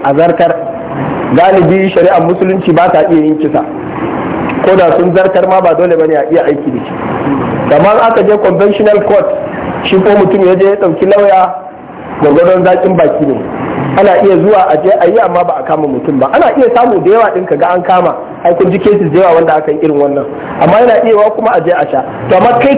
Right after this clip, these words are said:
ka san kai ka kashe da gangan. Kuma aka je aka yi, ko ɗan uwanka sun sani, amma aka ce kawai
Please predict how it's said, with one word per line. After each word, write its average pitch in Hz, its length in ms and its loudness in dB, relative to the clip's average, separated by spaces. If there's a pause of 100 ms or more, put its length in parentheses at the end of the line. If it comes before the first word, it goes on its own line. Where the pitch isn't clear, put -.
ka 247 160 0 (160)
san 254 160 0
kai 247 180 2
ka 254 120 0 (100)
kashe 196 240 0
da 165 80 2
gangan. 156 320 0 (1080)
Kuma 214 180 0
aka 220 160 2
je 196 140 2 (100)
aka - 180 0
yi, 220 300 0 (560)
ko - 80 2
ɗan 247 320 2
uwanka 247 360 2
sun 214 200 0
sani, 202 240 2
amma 175 260 0
aka 220 160 -2
ce 185 140 -4
kawai 196 240 2